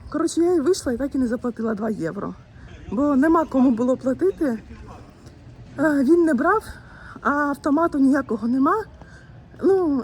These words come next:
і ось так оце вийшло, тому я проїхала безкоштовно. <laughs> А так дорога в мене зайняла, а, саме на автобусі п'ятдесят п'ять хвилин десь.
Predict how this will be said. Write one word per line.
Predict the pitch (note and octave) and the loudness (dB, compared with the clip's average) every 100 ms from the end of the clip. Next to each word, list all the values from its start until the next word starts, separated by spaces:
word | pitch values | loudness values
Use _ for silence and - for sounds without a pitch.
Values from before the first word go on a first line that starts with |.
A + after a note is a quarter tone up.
| - | 0
і | |
ось | D#4+ D#4+ | 0 2
так | F4+ F4 | -2 -2
оце | C#4 - | -6 -6
вийшло, | B3+ A3+ G3+ G#3+ | -4 -4 -6 -6
тому | A#3 A#3+ | 0 0
я | C#4 | 0
проїхала | B3+ C#4 C4+ - B3 A#3 | -2 -2 -2 -2 -4 -2
безкоштовно. | A#3 - B3+ - F#3 F3 D3+ F#3 A#3 A3+ C4 | -4 -6 -10 -4 -4 -4 -6 -8 -12 -8 -6
<laughs> | C4 B3+ - - - - - - - - - - - - - - - - | -4 -8 -12 -18 -18 -16 -14 -10 -10 -12 -18 -18 -18 -18 -18 -18 -18 -12
А | G#3+ | -2
так | D#4+ F4 | 0 2
дорога | D#4+ D#4+ C#4 B3+ | 0 2 2 2
в | |
мене | B3+ C4+ C4 A#3+ - - - - - - - - - - - - G#3+ G#3 G3+ - - - - - - - - - - - | 2 2 2 0 -4 -16 -16 -18 -18 -18 -18 -18 -16 -16 -16 -14 -10 -10 -12 -16 -16 -16 -14 -16 -16 -14 -14 -14 -14 -8
зайняла, | A3+ C4+ D#4 C#4+ C4 B3+ B3 A3+ - - B3 - G#3+ | 0 2 2 0 0 0 0 -4 -8 -10 -8 -2 0
а, | B3 | 2
саме | D4+ D#4 | 4 4
на | C#4+ | 6
автобусі | C4+ - G4+ F4+ - D4 | 4 4 2 4 2 0
п'ятдесят | D#4+ B3+ E4 G#4 G4 - D#4+ - | 0 0 2 4 4 2 0 2
п'ять | G#3+ A#3 | 2 2
хвилин | - B3 A#3+ G#3+ | 2 4 4 4
десь. | E3+ D#3+ - | 2 0 -2